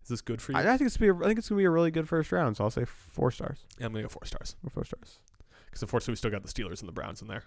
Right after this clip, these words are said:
Speaker 2: The only game that's gonna suck is gonna be Eagles.
Speaker 1: Eagles, Bucks.
Speaker 2: Eagles, Bucks. And, like, I don't think Bills, Steelers would be exactly a great game, but I, I have the bias of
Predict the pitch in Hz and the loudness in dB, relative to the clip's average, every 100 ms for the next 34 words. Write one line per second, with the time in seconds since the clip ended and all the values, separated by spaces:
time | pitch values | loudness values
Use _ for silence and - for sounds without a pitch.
0 | - - 123 135 156 143 143 135 139 131 | -10 0 6 6 8 6 4 2 0 2
1 | - 123 123 120 113 117 - 113 113 110 | 2 2 0 0 2 0 2 4 6 6
2 | 110 107 - - - _ _ _ _ _ | 4 0 -8 -16 -20 _ _ _ _ _
3 | _ 127 113 - 110 - - 156 123 107 | _ 0 0 2 0 0 -4 0 0 2
4 | 107 107 - 147 135 139 - 139 131 127 | 4 4 2 2 4 4 4 6 6 4
5 | 113 117 110 107 - - 107 104 107 107 | 4 6 6 6 2 4 6 6 4 0
6 | 98 104 101 113 101 - 104 - 143 139 | 2 2 2 2 0 2 0 2 2 4
7 | 131 110 104 - 104 101 101 - _ _ | 4 4 2 -2 -2 0 -2 -8 _ _
8 | _ _ _ - - 110 101 98 101 101 | _ _ _ -20 -4 0 0 0 0 2
9 | 101 - - 123 | 0 -2 -6 -12